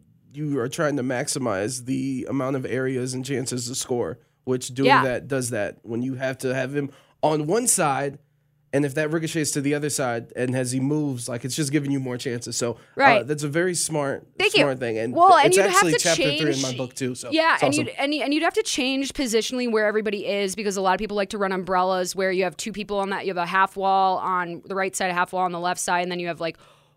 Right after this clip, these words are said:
Speaker 2: one person maybe down low and then another person in front and then D up top. Like, this would probably be a two D up top power play. And you're like, "Well, why would I wanna take away traffic? Why would I wanna take away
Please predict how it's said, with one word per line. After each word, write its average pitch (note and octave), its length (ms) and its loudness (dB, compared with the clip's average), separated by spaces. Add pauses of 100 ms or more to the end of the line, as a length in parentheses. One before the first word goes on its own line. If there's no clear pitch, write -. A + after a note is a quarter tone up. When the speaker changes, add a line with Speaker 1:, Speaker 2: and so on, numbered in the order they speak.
Speaker 2:
one F#3+ 240 -2
person F#3+ 720 -2
maybe F#3 320 -4
down F3 480 0
low F#3+ 400 4
and F#3 100 -2
then F3+ 80 -2
another F3+ 240 -2
person F3+ 260 -4
in E3+ 120 -4
front F3+ 160 -6
and F3 100 -6
then E3+ 60 -8
D F3+ 180 -6
up E3+ 80 -6
top. F#3 320 0
Like, E3+ 140 -6
this - 120 -6
would C#4+ 80 -6
probably C#4+ 240 0
be G#3+ 160 -2
a F#3 60 0 (160)
two B3+ 300 -4
D G#3+ 420 -6
up - 240 -4
top - 380 0
power F#3+ 400 2
play. E3+ 160 -6
And - 20 -6
you're E3+ 80 -6
like, E3 140 -4
"Well, E3+ 100 -4
why E3+ 180 0
would F#3 100 -4
I F3+ 40 0
wanna F3 160 -4
take E3 220 -8
away D#3+ 120 -4
traffic? E3+ 380 -4
Why D#3+ 160 -2
would E3 140 -2
I E3 60 -2
wanna E3 180 -4
take E3+ 260 -8
away D#3+ 380 -2